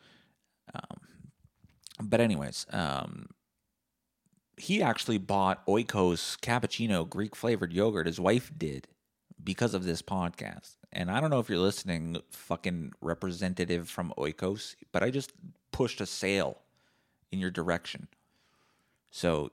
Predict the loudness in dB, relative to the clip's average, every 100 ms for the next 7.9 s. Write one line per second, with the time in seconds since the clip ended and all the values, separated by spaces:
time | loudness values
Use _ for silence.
0 | -6 -4 -2 -2 0 4 6 4 4 2
1 | 4 2 2 -2 -6 -20 _ -4 2 2
2 | 2 0 0 -2 -2 0 -2 -4 -10 0
3 | 4 4 4 0 -4 -12 -18 _ _ _
4 | _ _ _ _ _ -4 -2 -2 -4 2
5 | 4 4 2 0 0 -2 -2 0 0 0
6 | -2 -2 -4 -6 -4 -4 -6 -2 0 0
7 | -2 -4 -8 -8 -8 -8 -10 -10